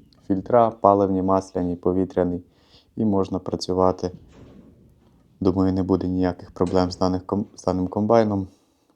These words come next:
Такий він по елеваторах. Зірки не зношені, лопатки цілі, не прогризані, ще на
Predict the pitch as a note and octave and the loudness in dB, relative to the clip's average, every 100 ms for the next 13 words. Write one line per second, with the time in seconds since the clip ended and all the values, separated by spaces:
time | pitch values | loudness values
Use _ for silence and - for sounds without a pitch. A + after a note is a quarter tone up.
0 | _ - - F#2+ F2+ G2 G2 G#2+ A2+ A2 | _ -12 -4 -2 0 2 4 6 4 4
1 | G2 F#2+ - - _ _ _ _ _ _ | 0 0 -4 -20 _ _ _ _ _ _
2 | _ _ - F#2 F#2 F#2+ F#2+ F#2 - _ | _ _ -8 -4 -4 -2 -2 -2 -8 _
3 | _ _ _ _ - G2 F#2+ A#2+ A2+ - | _ _ _ _ -6 -4 0 2 0 -2
4 | F#2+ F#2 F#2 F#2+ F2+ - F2 - A#2+ A2+ | -2 0 2 2 0 0 -6 -2 0 2
5 | G2+ F#2 F2+ F2+ G2 A2 G2+ F#2+ F#2 F#2 | 2 -2 -2 -2 0 0 0 -2 -4 -6
6 | - F2+ F2 | -6 -4 -4